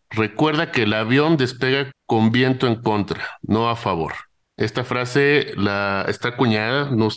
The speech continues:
no me consta, pero está acuñada a Henry Ford. Y en, hace tiempo la escuché y para mí de repente sí ha sido como un, un, una referencia de, de lo que es también emprender, porque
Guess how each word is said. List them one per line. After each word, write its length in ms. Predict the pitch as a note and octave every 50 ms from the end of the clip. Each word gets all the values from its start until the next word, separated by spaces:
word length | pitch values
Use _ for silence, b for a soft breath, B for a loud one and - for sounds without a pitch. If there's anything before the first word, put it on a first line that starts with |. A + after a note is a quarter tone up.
| - -
no 180 | G2+ G2 F#2
me 220 | F#2+ G2 F#2+ G2 F#2+
consta, 420 | - F#2+ G2 G2+ - - - -
pero 120 | - G2+ F#2+
está 160 | - - G2+
acuñada 400 | - - A2 G#2+ G#2+ G#2+ A2 G#2
a 60 | G#2
Henry 280 | - G#2+ G#2+ G2+ G#2 G2+
Ford. 360 | - - G#2 G#2+ C3 E3+ - _ _ _ B B B B B B B B B _
Y 760 | - A2+ A2 A2 G#2+ G#2+ G#2+ G#2+ A2 A2 A2 A2 A2+ A2 A2
en, 140 | B2+ C3 -
hace 260 | C3+ D#3+ D#3 - E3+
tiempo 400 | E3 - E3 D#3 D3+ C#3+ - D3
la 140 | C#3+ C3 B2
escuché 640 | A#2 - - A#2 - - C#3+ C#3+ D3+ E3+ E3+ - B B B B B _ _ _ -
y 100 | - A2
para 260 | - A#2+ A2+ A2+ A#2
mí 500 | A#2+ B2 C3+ C3+ C#3 C#3 C#3 C#3 C#3 C3 - -
de 160 | G#2 A2 A2
repente 400 | A2 A2+ - - B2+ B2 B2 B2+
sí 140 | A#2+ - C3
ha 40 | B2
sido 280 | B2 B2+ B2+ B2 B2
como 320 | B2 A#2+ A2+ A2 A2 A2 A2+
un, 220 | A#2 A#2+ A#2 A#2 -
un, 840 | A2+ A#2+ A#2+ A#2+ A#2+ A#2+ A#2+ A#2+ A#2 A2+ A2+ G#2+ G#2 G2 G2 - _ _ _
una 240 | - - E3+ F#3 F#3
referencia 680 | E3+ C3 - C3 A#2+ C3 C3+ D3 C#3+ C#3 - B2 G#2 G2
de, 240 | - G#2+ G#2+ G#2 F#2
de 160 | G#2+ G#2+ G#2
lo 180 | G#2 G#2 G2+ -
que 160 | - A#2 A#2
es 400 | A2+ - - - - - _ _ _ _ -
también 340 | A#2 G#2 A2+ A#2+ B2 B2+
emprender, 600 | B2+ A#2+ - A2 G2 G2 G2 G2 G#2+ G2+ G2 F#2+ -
porque 600 | G2+ F#2 F2+ - A2 G#2 G2+ G2+ G2+ G2 F2+ -